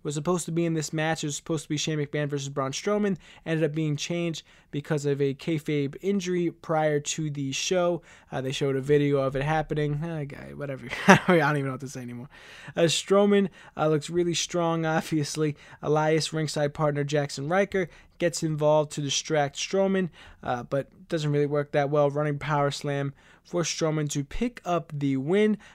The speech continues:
Uh, no real reason for this match to happen on a pay-per-view, pay-per-view, obviously, especially if this was gonna be what's happened. I feel like this was a la-, last-minute booking decision, obviously, with, uh, Shane McMahon going out with a kayfabe injury. And are they gonna save this for Mania?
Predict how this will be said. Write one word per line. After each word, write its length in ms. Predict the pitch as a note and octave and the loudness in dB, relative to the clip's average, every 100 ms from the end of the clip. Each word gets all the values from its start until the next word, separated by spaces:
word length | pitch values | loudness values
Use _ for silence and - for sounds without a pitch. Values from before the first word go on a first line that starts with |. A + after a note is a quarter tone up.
| - | -6
Uh, 160 | C#3+ | -2
no 240 | D3 F3+ G3+ | 2 2 2
real 260 | F3+ F#3+ | 4 4
reason 340 | F#3 E3+ F3+ F#3+ | 4 2 0 -2
for 160 | - | -2
this 260 | D#3+ D#3+ - | -2 -2 -2
match 280 | E3 E3 D#3 | -2 -2 -2
to 100 | D3+ | -2
happen 300 | D#3 D3+ D3+ | 0 0 -2
on 120 | C3+ | -4
a 40 | |
pay-per-view, 680 | C3+ F#3 F#3+ F3+ F3 E3+ E3 E3+ | -4 -2 -2 -4 -2 -2 -2 -2
pay-per-view, 340 | F#3+ E3+ F3+ | -2 0 0
obviously, 400 | E3+ E3 - D3+ | 0 -2 -4 -4
especially 380 | C#3+ D#3 D3 D3+ | -2 -4 -2 -2
if 100 | C#3+ | -2
this 160 | D3 | -4
was 220 | D3 C3+ - _ _ - | -4 -8 -10 _ _ -4
gonna 180 | D#3 C#3+ | 0 2
be 80 | |
what's 220 | C#3 C3+ - | 0 -2 -2
happened. 320 | E3 D#3 D3+ | -2 0 -2
I 60 | |
feel 180 | C#3+ E3 | 0 0
like 100 | D3 | 2
this 180 | D3 C#3 | 0 -4
was 80 | C#3 | -2
a 40 | |
la-, 320 | C3+ C#3 C#3 C#3 | -2 -2 -4 -8
last-minute 480 | D3+ D3 - C#3 C3+ | -4 -4 -2 -4 -2
booking 280 | E3 F3 E3 | -2 -2 -4
decision, 400 | D3 E3 D3+ D#3 - | -4 -4 -4 -6 -6
obviously, 640 | C#3+ C#3+ C#3 - D3+ D3 | -6 -4 -6 -4 -4 -2
with, 200 | C#3+ C3+ - - - - - | -2 -4 -8 -20 -20 -20 -10
uh, 100 | - | -4
Shane 260 | C3 D3+ C#3+ | -2 -2 -2
McMahon 360 | C#3 C#3+ C#3 | -2 -2 -2
going 280 | C#3 C3+ C#3 | -2 -2 -2
out 160 | C3+ B2+ | -2 -2
with 180 | C3+ C3+ | -4 -4
a 80 | |
kayfabe 480 | C3 C#3+ C3+ C3+ C3 | -4 -4 -2 -2 -2
injury. 520 | D3 F#3+ E3+ E3+ E3 D3 - - _ - | -2 -2 0 0 -2 -4 -18 -20 _ -6
And 320 | B2+ C3+ C3 | -4 -2 -4
are 220 | A2+ C#3 | -2 -2
they 120 | C3+ | -2
gonna 200 | C#3 C3+ | -2 -4
save 220 | C#3+ E3+ D#3+ | -2 -2 -2
this 120 | D#3+ | -2
for 100 | D3 | -2
Mania? 460 | D#3 G#3+ A#3+ B3 | 0 2 4 2